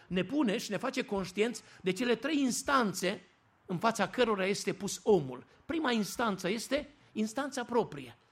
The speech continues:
Fiecare să se cerceteze. Este autocontrolul. Fiecare să se cerceteze. Astăzi și acum, și nu numai aici, dar în mod deosebit astăzi și acum,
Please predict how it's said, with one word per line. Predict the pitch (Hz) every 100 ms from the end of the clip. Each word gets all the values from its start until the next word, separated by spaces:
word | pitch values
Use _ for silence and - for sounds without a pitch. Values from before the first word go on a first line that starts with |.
| _
Fiecare | _ - 294 214 214 254 349
să | 262 240
se | - 269 294 - _ _ _
cerceteze. | - 262 - 277 285 220 160 123 -
Este | - 233 240
autocontrolul. | 285 311 294 262 262 - 285 302 220 135 131 - _ _ _ _ _ _
Fiecare | _ - 349 311 285 254 202
să | -
se | 208
cerceteze. | - 220 - 196 92 147 - - -
Astăzi | 294 311 - 269 -
și | 247
acum, | - 269 185 - - _ _
și | - 220
nu | 330
numai | 349 240
aici, | 151 170 135 - - - -
dar | 214 170
în | 202
mod | 330
deosebit | 320 285 - 254 262
astăzi | 240 240 233
și |
acum, | 202 233 226